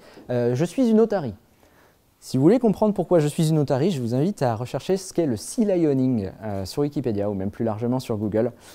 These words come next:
C'est une technique de troll, hein, qui invite les gens à débattre avec des arguments rationnels de manière, euh, répétée, groupée, euh, pour, euh, les épuiser.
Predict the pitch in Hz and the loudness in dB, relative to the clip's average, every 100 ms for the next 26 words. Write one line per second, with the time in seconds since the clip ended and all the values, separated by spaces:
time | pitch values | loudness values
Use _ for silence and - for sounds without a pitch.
0 | - - 123 117 143 156 123 - 98 104 | -20 -4 -2 0 -2 -4 -4 -4 -4 -6
1 | 110 - 110 104 117 123 104 127 131 98 | -8 -6 -4 -2 -4 -6 -4 -4 -4 -4
2 | 92 104 - 98 95 95 90 113 113 107 | -6 -8 -10 -8 -8 -8 -6 -4 -4 -6
3 | - 98 101 110 110 90 92 98 101 - | -6 -4 -2 -2 -6 -8 -8 -8 -8 -12
4 | - _ 349 262 - - 120 110 90 - | -20 _ -20 -12 -12 -6 -2 0 -2 -4
5 | - - 120 160 151 139 139 131 - - | -14 -8 -2 0 0 0 -2 -4 -6 -20
6 | - - 113 110 127 117 120 - 98 92 | -14 -6 -4 -2 -2 -2 -2 -2 -2 -2
7 | 85 - 117 101 90 87 95 113 - 95 | -2 -2 -2 0 0 0 0 0 0 -6
8 | - | -8